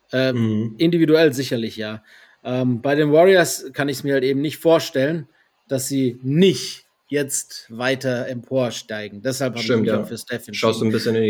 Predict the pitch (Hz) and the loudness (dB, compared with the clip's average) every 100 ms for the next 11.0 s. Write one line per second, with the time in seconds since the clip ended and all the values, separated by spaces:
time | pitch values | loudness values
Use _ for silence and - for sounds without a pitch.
0 | 107 104 120 117 101 95 - 107 104 131 | 0 0 -4 -2 -4 -4 -4 -2 0 2
1 | 156 156 160 185 175 208 170 180 214 220 | 2 2 0 -2 -2 -4 -4 0 2 4
2 | 208 170 214 208 151 175 156 127 - 139 | 4 6 4 4 2 2 2 0 -2 -6
3 | 131 - 131 139 170 - - 147 139 143 | -6 -6 -4 -4 -6 -12 -2 2 4 4
4 | 170 165 170 202 - - 143 147 202 196 | 4 4 4 4 0 -6 -4 4 4 4
5 | 165 156 185 175 143 131 165 147 170 170 | 2 4 6 6 2 2 0 2 0 -2
6 | 151 151 143 143 147 151 131 165 147 - | -2 0 0 -2 -4 -6 -8 -10 -8 -4
7 | 151 147 147 185 190 202 190 _ _ _ | -2 2 6 6 6 0 -6 _ _ _
8 | _ - 131 147 143 123 - 120 _ _ | _ -6 0 4 4 0 -8 -20 _ _
9 | _ 131 143 151 143 139 127 143 143 165 | _ -6 0 0 2 0 0 0 2 2
10 | 160 151 - 147 143 131 131 131 131 | 2 -2 -8 -4 -2 -2 0 2 2